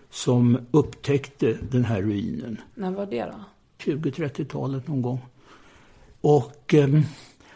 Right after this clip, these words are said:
Speaker 1: han betraktade det som sin upptäckt på något sätt.
Speaker 2: Mhm.
Speaker 1: Och, ehm,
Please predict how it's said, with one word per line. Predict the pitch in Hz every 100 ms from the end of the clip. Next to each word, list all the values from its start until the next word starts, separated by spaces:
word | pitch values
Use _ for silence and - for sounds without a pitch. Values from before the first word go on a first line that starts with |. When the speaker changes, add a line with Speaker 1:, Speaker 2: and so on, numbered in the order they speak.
| -
Speaker 1:
han | 143 147
betraktade | 165 180 151 127 160 143
det | 135
som | - 139 -
sin | - - 127 123
upptäckt | 165 - - - 214 -
på | -
något | 120 - -
sätt. | - - - -
Speaker 2:
Mhm. | 196 175 208 269 -
Speaker 1:
Och, | - 131 - - -
ehm, | 147 135